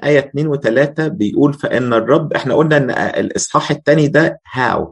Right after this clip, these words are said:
اللي هو إزاي هيحصل الدستركشن بتاعت أو دمار نينوى، هيحصل إزاي؟ آم،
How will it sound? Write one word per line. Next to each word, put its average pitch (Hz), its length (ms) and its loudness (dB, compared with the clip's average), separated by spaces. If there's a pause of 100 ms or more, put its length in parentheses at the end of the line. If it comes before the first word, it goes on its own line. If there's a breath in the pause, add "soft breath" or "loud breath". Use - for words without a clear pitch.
(160)
اللي 92 160 2
هو 131 260 4
إزاي 117 680 2
هيحصل 120 580 -2
الدستركشن 95 800 -2
بتاعت 98 500 0 (400)
أو 85 140 2
دمار 92 360 4
نينوى، 90 400 0
هيحصل 90 460 -2
إزاي؟ 80 440 -2 (1160 soft breath)
آم، 90 680 4